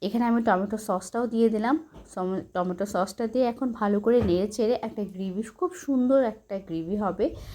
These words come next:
এবং খুব স্মেলটা অনেক, অনেক, অনেক দারুণ। এখানে আমি, উম, বাঁধাকপিগুলো যেগুলো ভেজে রেখেছিলাম, সেগুলো সব দিয়ে দিলাম। এখন ভালো করে একটু উল্টে পাল্টে,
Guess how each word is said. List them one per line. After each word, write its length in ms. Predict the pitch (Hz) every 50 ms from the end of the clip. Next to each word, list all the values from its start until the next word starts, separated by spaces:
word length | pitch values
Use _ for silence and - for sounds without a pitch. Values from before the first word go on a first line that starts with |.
| - - - -
এবং 380 | 185 202 214 214 220 214 214 214 -
খুব 220 | - 311 294 - - -
স্মেলটা 1000 | 208 - - - 247 240 240 240 247 247 247 - _ 277 277 285 285 277 277 - - _ _
অনেক, 400 | - 208 214 220 233 247 262 - -
অনেক, 340 | - 196 214 220 233 - -
অনেক 320 | - 196 202 240 254 214
দারুণ। 380 | 165 139 127 127 127 - - 147 - _ _ - - - - - _ _ -
এখানে 380 | - 220 - 247 262 269 285 277
আমি, 240 | 254 240 240 247 254
উম, 480 | 233 214 180 175 180 185 185 185 175 - - -
বাঁধাকপিগুলো 840 | - 175 180 180 202 208 208 254 233 - 254 240 240 247 247 262
যেগুলো 320 | 240 - 208 208 208 214 220
ভেজে 380 | 226 208 - 185 170 175 196
রেখেছিলাম, 520 | 196 220 - 254 240 - 254 240 262 339 - - - _
সেগুলো 420 | _ - - 220 202 208 208 226 269
সব 220 | - - 339 427 - _ _
দিয়ে 160 | - 180 160 147
দিলাম। 260 | 147 135 127 117 - - 143 - _ _ _ _ _ _ _ _ _ _ _ _ _ _ _ _ _ _ _ - _ _ _ _ _ _ _ _ _ - - _ _ _ _
এখন 340 | - 190 214 - 311 311 302
ভালো 260 | - 233 240 262 277
করে 220 | 277 302 285 269 226
একটু 220 | 214 - - 220 - -
উল্টে 260 | 214 220 214 277 294
পাল্টে, 560 | 294 240 233 214 208 208 175 185 240 -